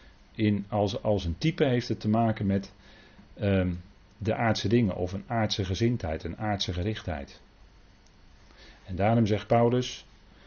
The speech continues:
dat hij wenend was, hij huilde om de gelovigen. Waarom? Omdat zij in de praktijk wandelden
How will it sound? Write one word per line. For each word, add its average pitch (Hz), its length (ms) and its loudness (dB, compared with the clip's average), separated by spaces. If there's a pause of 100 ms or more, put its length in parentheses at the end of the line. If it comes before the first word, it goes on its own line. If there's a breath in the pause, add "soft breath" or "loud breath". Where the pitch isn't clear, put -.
(160 soft breath)
dat 95 180 -2
hij 92 300 0
wenend 135 680 4
was, 131 420 0
hij 95 200 -2
huilde 135 500 4 (140)
om 104 180 2
de 87 80 0
gelovigen. 127 640 2 (240)
Waarom? 123 440 2 (340 loud breath)
Omdat 95 300 2
zij 98 160 2
in 98 80 2
de 87 80 0
praktijk 117 480 0
wandelden 147 680 2